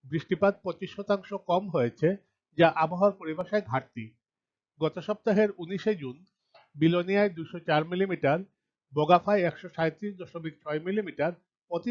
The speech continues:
ভারী বৃষ্টিপাত এবং সেই সাথে সাবরুমে তিরাশি দশমিক ছয় মিলিমিটার, দক্ষিণ কৃষি বিজ্ঞান কেন্দ্রে একশো পাঁচ দশমিক দুই মিলিমিটার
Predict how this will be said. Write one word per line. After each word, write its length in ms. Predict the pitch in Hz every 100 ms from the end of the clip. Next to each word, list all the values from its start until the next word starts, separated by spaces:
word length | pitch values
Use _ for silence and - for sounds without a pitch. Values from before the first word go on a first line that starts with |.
| 202
ভারী 160 | 202 208
বৃষ্টিপাত 460 | 143 - 143 147 196 _ _ _ _
এবং 160 | 156 156 151
সেই 160 | 175 175
সাথে 240 | 214 180 139 -
সাবরুমে 460 | 160 156 196 208 202
তিরাশি 320 | 185 180 185 208
দশমিক 340 | 175 _ 160 156
ছয় 180 | - 151 156
মিলিমিটার, 480 | 190 185 135 139 185 _ _ _ _ _ 139
দক্ষিণ 400 | 131 170 185 208 202
কৃষি 220 | 180 208 202
বিজ্ঞান 260 | 185 208 196
কেন্দ্রে 260 | 196 196 196 160
একশো 200 | - 202 -
পাঁচ 180 | 175 190 208 175
দশমিক 340 | - 170 156 147
দুই 120 | 156 156
মিলিমিটার 460 | 175 196 135 139